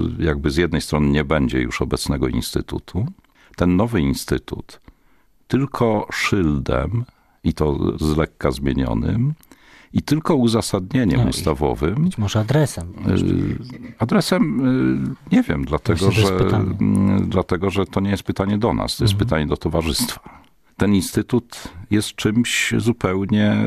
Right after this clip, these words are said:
Speaker 1: innym, ten nowy instytut. I to trzeba bardzo wyraźnie powiedzieć. To będzie placówka, która może sobie ustawowo nawiązywać do sukcesji po nas, ale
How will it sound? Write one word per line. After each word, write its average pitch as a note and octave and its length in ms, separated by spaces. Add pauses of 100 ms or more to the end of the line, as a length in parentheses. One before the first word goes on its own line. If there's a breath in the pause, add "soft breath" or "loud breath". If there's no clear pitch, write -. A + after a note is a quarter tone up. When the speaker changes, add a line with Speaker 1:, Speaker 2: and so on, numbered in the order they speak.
(360)
Speaker 1:
innym, C2 800
ten - 260
nowy - 260
instytut. - 720
I - 40
to - 80
trzeba E2+ 260
bardzo F#2+ 340
wyraźnie F2+ 420
powiedzieć. F2 580
To D#2 100
będzie D#2+ 240
placówka, - 580
która E2+ 480 (840 loud breath)
może E2 240
sobie D#2+ 300
ustawowo E2+ 580
nawiązywać B1 760
do B1 120
sukcesji - 680
po - 220
nas, - 480 (360)
ale E2+ 380